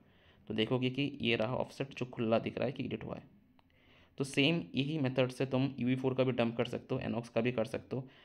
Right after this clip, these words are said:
स्ट्रॉन्ग मोड क्या होता है, स्ट्रॉन्ग मोड basically हम लोगों का जो गेम का मेमोरी एलोकेशंस होता है स्प्लिट अप होता है काफ़ी जगह हद तक। तो ज-, जब लीप जब बड़ा हो जाता है यूवी फ़ोर का मान लो तो ह-,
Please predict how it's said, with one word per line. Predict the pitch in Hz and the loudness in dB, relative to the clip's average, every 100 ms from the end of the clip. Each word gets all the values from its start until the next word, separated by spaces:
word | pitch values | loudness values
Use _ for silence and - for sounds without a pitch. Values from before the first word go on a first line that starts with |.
| _ - | _ -2
स्ट्रॉन्ग | - 139 156 | 6 6 6
मोड | 151 156 - | 4 2 4
क्या | 131 | 4
होता | 117 113 123 | 4 2 0
है, | 156 | -2
स्ट्रॉन्ग | - 127 131 | 0 2 4
मोड | 135 123 | 4 2
basically | 127 131 123 135 - - - - - | 0 0 0 0 -2 -10 -20 -20 -10
हम | 139 123 131 | -2 0 4
लोगों | 135 | 4
का | 135 | 4
जो | 127 131 131 - - _ _ - | 2 0 0 -6 -20 _ _ -10
गेम | 123 123 127 | 0 2 4
का | 139 | 2
मेमोरी | 120 120 131 | 2 4 4
एलोकेशंस | 127 127 135 123 | 2 0 -2 -2
होता | 107 | 0
है | 131 147 | 0 -2
स्प्लिट | - - 147 151 | -6 2 4 6
अप | 139 | 6
होता | 113 110 | 4 0
है | 113 - - - - _ _ - | -2 -4 -16 -20 -20 _ _ 2
काफ़ी | 120 139 | 2 4
जगह | 131 117 113 - | 4 4 4 0
हद | - - | -4 -2
तक। | 127 - _ _ _ _ _ _ - - | -4 -6 _ _ _ _ _ _ -8 0
तो | 120 - - | 0 0 -4
ज-, | 135 - 127 | -4 -4 2
जब | 131 127 120 110 135 | 6 6 4 -8 0
लीप | 135 131 | 2 4
जब | 135 123 | 2 6
बड़ा | 120 | 8
हो | 117 | 8
जाता | 110 107 | 6 0
है | 113 | 2
यूवी | 123 127 | 2 2
फ़ोर | 135 | 0
का | 131 | 0
मान | 120 110 | 0 0
लो | 110 113 | 0 0
तो | 120 | -2
ह-, | 120 | -2